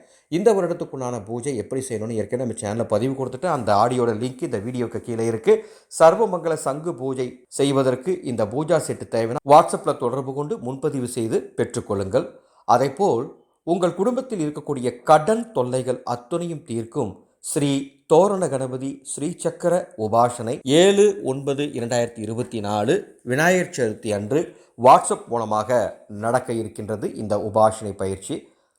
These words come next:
பதிவு செய்ய WhatsApp எண்ணில் தொடர்பு கொள்ளுங்கள். பத்து எட்டு இரண்டாயிரத்தி இருபத்தி நாலு ஆடி இருபத்தஞ்சு சனிக்கிழமை பிரம்ம முகூர்த்த நேரத்தில் எழுந்து குளித்துவிட்டு,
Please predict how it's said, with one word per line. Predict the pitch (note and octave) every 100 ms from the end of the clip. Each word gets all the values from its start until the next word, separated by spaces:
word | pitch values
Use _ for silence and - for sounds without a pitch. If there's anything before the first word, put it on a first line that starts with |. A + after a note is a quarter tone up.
| -
பதிவு | B2 C3+ C3+
செய்ய | C#3 C3 F#3+
WhatsApp | A2 A2 A#2
எண்ணில் | G#2+ G2+ - -
தொடர்பு | A#2 A2 G#2+
கொள்ளுங்கள். | A2 A2 A2 C#3+ D3+ - _ _ -
பத்து | D#3 E3+ - A3+
எட்டு | E3+ E3+ E3
இரண்டாயிரத்தி | C3+ C#3+ C#3 C3+
இருபத்தி | B2 C3+ C3+ C3
நாலு | B2+ C#3+
ஆடி | B2 C#3 B2+
இருபத்தஞ்சு | C#3 D3+ D3 B2+ C#3
சனிக்கிழமை | - C3 D3 C#3+ B2+ A#2+
பிரம்ம | G#2+ C3+ D3+ D#3+
முகூர்த்த | C#3 C#3 D3 C3+
நேரத்தில் | B2+ B2+ B2+ A#2+
எழுந்து | A#2 B2+ B2 A#2+
குளித்துவிட்டு, | D3+ E3+ G#3+ G3+ D#3+ G2+